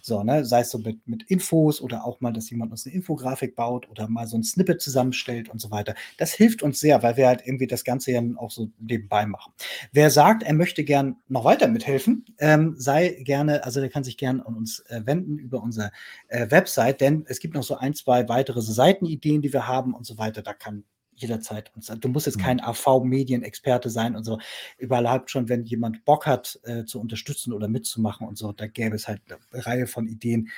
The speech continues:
Speaker 1: Das klappt nur eben nicht, wenn wir es alleine machen. Also wer da Bock hat und so weiter, kann sich gerne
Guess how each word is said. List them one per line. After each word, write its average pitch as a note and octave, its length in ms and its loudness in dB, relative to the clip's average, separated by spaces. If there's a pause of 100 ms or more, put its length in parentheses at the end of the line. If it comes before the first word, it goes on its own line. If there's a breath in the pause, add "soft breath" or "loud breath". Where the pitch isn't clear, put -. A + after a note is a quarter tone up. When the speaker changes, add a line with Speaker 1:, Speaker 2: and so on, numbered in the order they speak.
(240 loud breath)
Speaker 1:
Das - 180 -6
klappt - 260 4
nur B2 220 0
eben A2+ 180 0
nicht, A2 220 0
wenn G#2 160 -2
wir A2 60 0
es G#2+ 100 -6
alleine F#2+ 280 -6
machen. - 180 -14
Also A2+ 160 -8
wer B2+ 100 4
da B2 140 6
Bock C3+ 240 2
hat B2+ 180 0
und A2+ 100 -10
so G2+ 120 -14
weiter, G#2 240 -6
kann G2 180 -10
sich G2 160 -16
gerne - 200 -20